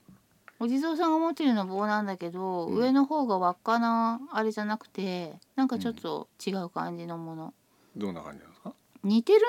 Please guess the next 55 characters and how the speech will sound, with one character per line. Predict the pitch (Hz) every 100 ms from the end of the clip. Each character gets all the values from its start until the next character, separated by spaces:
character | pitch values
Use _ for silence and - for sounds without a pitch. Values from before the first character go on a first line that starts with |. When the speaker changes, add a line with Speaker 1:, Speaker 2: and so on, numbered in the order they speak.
| 440
Speaker 1:
ん |
だ | 226
け | 160 151
ど、 | 170 180 156 -
Speaker 2:
う | 113
ん。 | 101 85 98 _ _ _ -
Speaker 1:
お | 240
地 | -
蔵 | 427
さ | 370
ん | 403
っ |
て | 311
輪 | 285
っ | 277
か | - 415
が | 320 233
あ |
っ | 180 _
て、 | - 196 202 175 190
Speaker 2:
う |
ん。 | 175 127 _ _
Speaker 1:
そ | - 294
こ | 339
に | 349 349
な | 359
ん | 339
か、 | 247 214 185 175 _ _ _ _ _ _ _
さ | - 349
ら | 349
に | 240
輪 | 196
っ |
か | -
が | 247 254
つ | 233
い | 220
て | 170
る |
み | 170 170
た | 160
い |
な、 | 160
な | 190
ん |
か | 185
持 | 165 180
っ |
て | 185 170
る | 156
じ | 147
ゃ | - -
ん。 | 180
Speaker 2:
う |
ん、 | 110 82 71